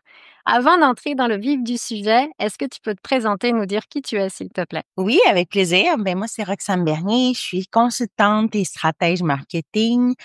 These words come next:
Speaker 2: Euh, je travaille comme, euh, travailleur autonome et avec, euh, Idéris Communication, avec, euh, ma partenaire Frédéric Coulombe.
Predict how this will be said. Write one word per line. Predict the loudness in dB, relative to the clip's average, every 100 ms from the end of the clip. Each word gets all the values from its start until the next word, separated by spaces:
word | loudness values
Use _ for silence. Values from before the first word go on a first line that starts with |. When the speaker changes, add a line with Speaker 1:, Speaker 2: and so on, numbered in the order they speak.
| -18 -20 -4
Speaker 2:
Euh, | 0 2 2
je | 0
travaille | -2 2 2 2
comme, | 0 -2
euh, | -2 -4
travailleur | -4 -2 0 0
autonome | -2 -4 -2 -2 -4 -4
et | -4 -4 0
avec, | 0 0 -2 -4 -2
euh, | -2 0
Idéris | -2 0 -2 -2 -6 -6 -4 -4 -2
Communication, | 0 2 2 4 2 4 2
avec, | 4 2 -2 -4
euh, | -2 0
ma | 0 0
partenaire | -2 -2 -2 -2
Frédéric | -4 -6 -4 -6 -8
Coulombe. | -6 -4